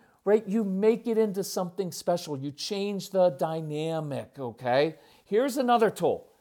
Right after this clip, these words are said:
Here's another three-minute tool. You walk through the door, walk right past the, the kids, and straight for your spouse. Even if you don't feel like hugging each other,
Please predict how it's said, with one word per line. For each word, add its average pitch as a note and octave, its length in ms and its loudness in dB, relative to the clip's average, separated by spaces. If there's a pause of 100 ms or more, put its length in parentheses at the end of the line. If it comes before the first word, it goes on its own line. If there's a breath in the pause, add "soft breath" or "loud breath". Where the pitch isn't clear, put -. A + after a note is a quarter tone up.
(140)
Here's C#3 180 -2
another F3 240 4
three-minute G3+ 560 -2
tool. F3 380 0 (500 soft breath)
You B2+ 120 -2
walk A#3+ 280 10
through B3 140 0
the A#3 80 0
door, F3+ 420 4
walk C3 220 2
right F3+ 180 4
past F#3 340 2
the, F3+ 280 -2
the E3 160 -2
kids, C#3+ 360 -2 (100)
and A2+ 140 -10
straight D3 320 -4
for D3 120 -10
your C#3 100 -6
spouse. G#2+ 520 -6 (640 soft breath)
Even C4 340 4
if B3 180 2
you A#3 140 0
don't A3 260 4 (160)
feel G#3+ 240 0
like F#3+ 280 4
hugging E3+ 400 2
each D3 240 -4
other, C#3+ 320 2